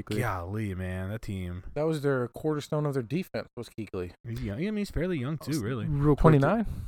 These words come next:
Speaker 1: I didn't go back to this, but now that people s-, talked about, like, Kobe, everything happening there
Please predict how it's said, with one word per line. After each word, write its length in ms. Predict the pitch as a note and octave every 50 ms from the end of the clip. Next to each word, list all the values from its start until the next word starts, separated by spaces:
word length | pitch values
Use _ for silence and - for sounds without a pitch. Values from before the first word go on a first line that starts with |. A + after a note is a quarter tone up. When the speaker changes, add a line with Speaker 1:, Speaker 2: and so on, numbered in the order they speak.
| - -
Speaker 1:
I 20 | C3+
didn't 140 | C3 C3 A#2
go 80 | A#2+
back 260 | A2 A2 A2 A2 A2 -
to 60 | A2+
this, 140 | G2 - -
but 260 | - A2 G2 F#2+ - - _ _ -
now 280 | C3+ B2 B2 A#2+ A#2+ A#2+
that 140 | A#2+ A2
people 260 | - C3 B2 A#2 A2 G#2+
s-, 140 | G#2 - -
talked 240 | - G#2+ G#2+ - -
about, 240 | G#2 G#2+ G#2 G2
like, 360 | F#2 F2+ F#2 F#2+ - - - - - _ _ _ -
Kobe, 380 | - - A#2 G#2+ A2 A2+ A#2+ A#2+ - _ _ _ _ -
everything 220 | B2 A#2 A2+ A2 G#2+
happening 380 | G#2+ G#2 G#2+ A2 A#2 A#2+ A#2
there 300 | A2 G#2 G#2 A2 B2 C3